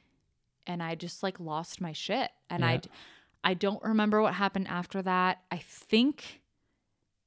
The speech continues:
Speaker 1: I think we sat for a minute and hugged, and then I think we left. And then I don't remember if it was that day or the next day, but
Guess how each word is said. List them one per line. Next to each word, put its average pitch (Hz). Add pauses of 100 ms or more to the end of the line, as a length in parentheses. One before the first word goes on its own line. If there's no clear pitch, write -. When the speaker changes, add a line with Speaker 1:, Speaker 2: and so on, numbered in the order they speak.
Speaker 1:
I 160
think 226
we 277
sat 208
for 202
a 175
minute 175
and 175
hugged, 185
and 180
then 165
I 156
think 285
we 196
left. 156 (800)
And 185
then 180
I 180
don't 208
remember 220
if 208
it 208
was 175
that 170
day 202
or 220
the 180
next 170
day, 165
but 165